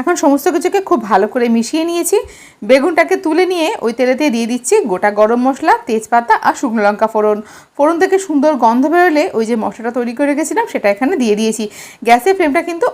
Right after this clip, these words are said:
অফ করে দিয়েছি। খুব ভালো করে সমস্ত কিছুকে নাড়াচাড়া করে নিয়েছি। তারপরে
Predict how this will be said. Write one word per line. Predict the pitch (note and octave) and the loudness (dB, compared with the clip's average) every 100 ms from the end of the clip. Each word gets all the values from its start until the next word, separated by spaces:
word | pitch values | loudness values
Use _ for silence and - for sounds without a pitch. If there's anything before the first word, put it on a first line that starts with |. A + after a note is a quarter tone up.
| A3+ | 2
অফ | A3+ - | 0 0
করে | A3 G#3 | 0 0
দিয়েছি। | G#3 G#3+ G#3 - _ - | -2 -4 -10 -12 _ -6
খুব | C4 B3+ | -2 2
ভালো | A3+ B3 | 0 0
করে | D4 F#4+ | -2 -2
সমস্ত | A#3 A3+ A#3 | -2 -4 -8
কিছুকে | A3+ B3 A3+ | -6 -4 0
নাড়াচাড়া | A3 A#3 D4 C#4+ D4 | 2 2 0 0 0
করে | D4+ E4 | -2 -2
নিয়েছি। | E4 - C5+ - - - - | -2 0 0 -2 -20 -20 -2
তারপরে | A3+ A#3 D#4+ | 0 2 2